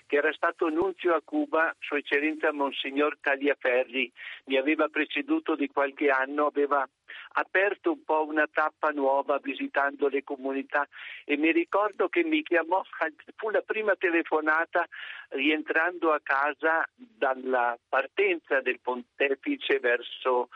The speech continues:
Roma e mi disse: Beniamino, guarda, ti ringrazio, è stato un evento straordinario, quel caro nunzio Monsignor Tagliaferri che mi aveva sempre appoggiato, sostenuto anche logisticamente, non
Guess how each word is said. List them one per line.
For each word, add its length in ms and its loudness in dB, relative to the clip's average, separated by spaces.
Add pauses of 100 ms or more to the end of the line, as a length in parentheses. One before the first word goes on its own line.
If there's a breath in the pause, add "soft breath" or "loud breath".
(240 loud breath)
Roma 400 2
e 40 0
mi 120 0
disse: 480 0 (380 loud breath)
Beniamino, 720 2
guarda, 560 0 (120)
ti 120 -4
ringrazio, 1120 0
è 60 -8
stato 300 0
un 100 2
evento 420 2
straordinario, 920 0 (260 loud breath)
quel 200 -2
caro 320 2
nunzio 680 2
Monsignor 440 -2
Tagliaferri 800 0
che 240 0 (400)
mi 100 2
aveva 260 2 (120)
sempre 440 2
appoggiato, 800 0
sostenuto 760 2
anche 420 0 (280 loud breath)
logisticamente, 1080 0
non 520 -2